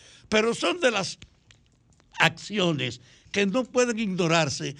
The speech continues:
no pueden legitimarse como válida, porque eso es un absurdo en función de que la voluntad y el interés de los que mandan supla la voluntad real de lo que deben decidir.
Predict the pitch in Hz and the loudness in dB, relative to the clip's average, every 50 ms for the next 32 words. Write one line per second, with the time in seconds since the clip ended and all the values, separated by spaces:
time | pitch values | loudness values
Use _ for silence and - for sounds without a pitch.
0 | - - - - - 160 226 254 254 - - 220 240 262 277 254 247 254 240 240 | -18 -20 -8 -2 0 2 2 2 2 -2 -2 2 4 4 4 4 2 0 -2 -4
1 | 226 185 208 202 226 220 170 - 226 214 165 - - 202 185 190 233 262 254 226 | -4 -4 0 2 2 2 2 2 -2 -4 -4 -4 -2 -2 2 4 4 4 4 4
2 | 190 - 190 214 214 196 - - - - _ - 208 220 208 202 202 190 185 220 | 0 -2 -2 -2 -2 -2 -4 -10 -20 -16 _ 0 2 2 2 2 2 2 4 6
3 | 247 254 240 226 214 214 208 185 180 180 175 165 139 - - - - - _ _ | 6 6 4 2 0 -2 0 2 2 4 4 2 0 -2 -6 -14 -20 -20 _ _
4 | - 175 170 160 - - 233 190 214 233 165 - 233 240 220 226 196 160 - - | -4 -4 -2 0 2 0 0 2 0 -2 -4 -4 -4 -2 0 0 0 -2 -2 -8
5 | - - 233 269 262 240 202 185 170 135 104 - - - _ _ _ _ - 202 | -6 -2 2 2 2 2 2 2 0 0 -2 -4 -10 -16 _ _ _ _ 2 2
6 | 220 214 160 240 247 220 220 175 156 220 240 277 277 254 226 202 185 185 - - | 2 0 -2 -6 -6 -6 -4 -4 -2 2 4 4 4 4 4 0 -6 -10 -12 -18
7 | - _ - 220 160 214 226 - - 208 214 208 208 214 180 180 196 214 214 214 | -20 _ -4 0 2 2 2 0 0 0 0 2 0 0 0 0 -2 -2 -2 -2
8 | 202 196 180 156 240 269 277 277 262 254 247 247 240 226 226 - 220 226 233 220 | -2 -4 -2 0 2 2 4 4 4 2 2 2 0 -4 -2 0 2 2 4 2
9 | 208 226 220 208 - 214 220 214 220 226 220 202 185 208 208 214 196 - - 320 | 2 2 0 0 0 -2 0 0 0 0 0 -2 -2 -2 -2 -2 -2 0 2 2
10 | 330 262 233 226 202 208 196 - - - - - - 220 226 247 240 214 240 240 | 2 2 2 2 2 2 2 -2 -8 -20 -18 -4 0 4 4 4 4 4 2 2
11 | 240 233 233 220 214 175 247 277 262 233 247 247 269 277 277 220 202 226 214 196 | 2 2 0 0 0 2 4 4 4 6 6 6 6 4 4 2 0 0 0 0
12 | 156 208 208 220 220 220 202 185 175 165 - - 135 104 117 120 110 104 - - | 0 0 2 2 2 2 2 0 -2 -4 -4 -6 -6 -6 -6 -6 -6 -6 -8 -12